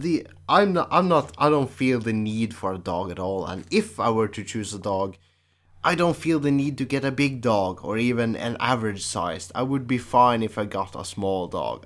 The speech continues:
I, sure. Because, not one, but one of the reasons is because when you walk your dog and he has to go for a shit,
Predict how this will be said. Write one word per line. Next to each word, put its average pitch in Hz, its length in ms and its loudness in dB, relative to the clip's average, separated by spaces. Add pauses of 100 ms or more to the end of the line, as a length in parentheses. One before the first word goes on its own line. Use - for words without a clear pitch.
I, 92 140 -6 (520)
sure. 110 560 0 (760)
Because, 127 840 0
not 113 260 0 (640)
one, 104 460 2 (100)
but 95 240 -14 (180)
one 151 280 6
of - 140 2
the 98 100 -4
reasons 87 560 -6 (1700)
is 107 120 -6
because 120 680 -2 (180)
when 95 160 -6
you 95 80 -4
walk 90 320 -4
your 143 80 -4
dog 123 380 -2 (480)
and 95 100 -8
he 90 60 -6
has 87 180 -10
to 95 80 -16
go 90 140 -8
for - 160 -8
a 113 40 -6
shit, - 320 -10